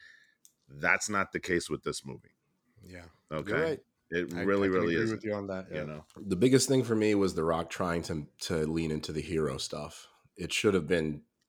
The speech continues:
Speaker 3: true
Speaker 1: He should have been
Speaker 3: villain,
Speaker 1: straight up villain, yeah,
Speaker 3: true
Speaker 1: exactly.
Speaker 3: villain stuff. I mean,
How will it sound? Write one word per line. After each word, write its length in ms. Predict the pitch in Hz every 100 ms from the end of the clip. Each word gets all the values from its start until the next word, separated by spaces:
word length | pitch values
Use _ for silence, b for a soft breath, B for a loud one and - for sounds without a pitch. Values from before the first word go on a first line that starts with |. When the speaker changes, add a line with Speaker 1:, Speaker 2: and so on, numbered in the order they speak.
| -
Speaker 3:
true 520 | - - 90 82 80
Speaker 1:
He 180 | 76 165
should 280 | - - 92
have 80 | 85
been 160 | 127
Speaker 3:
villain, 20 | 73
Speaker 1:
straight 320 | - 127 127
up 120 | 110
villain, 440 | 78 123 131 82
yeah, 220 | 85 117 78
Speaker 3:
true 140 | 98
Speaker 1:
exactly. 160 | 101 90
Speaker 3:
villain 180 | 80 76
stuff. 420 | - 69 65 - -
I 60 | 90
mean, 380 | 87 82 78